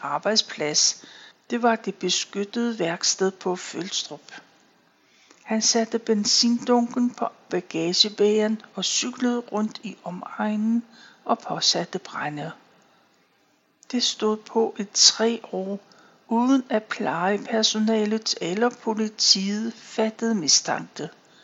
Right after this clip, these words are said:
I de fleste tilfælde stod han på stedet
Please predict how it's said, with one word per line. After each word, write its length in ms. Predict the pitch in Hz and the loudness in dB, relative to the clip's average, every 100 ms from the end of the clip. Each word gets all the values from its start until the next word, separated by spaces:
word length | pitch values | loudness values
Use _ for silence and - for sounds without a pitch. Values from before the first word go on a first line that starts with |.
| - - _ _ _ _ _ - | -20 -20 _ _ _ _ _ -4
I 120 | 208 | -4
de 180 | 214 214 | -2 -6
fleste 560 | - 220 247 247 - | -2 0 2 0 -4
tilfælde 680 | 254 - 202 202 - 202 202 | -2 2 2 2 0 0 2
stod 380 | - - 226 247 | 0 0 -4 -4
han 320 | - 214 220 - | -2 -4 -4 -6
på 120 | - | 0
stedet 880 | - - 196 208 233 247 - - | 0 2 2 4 2 0 0 -2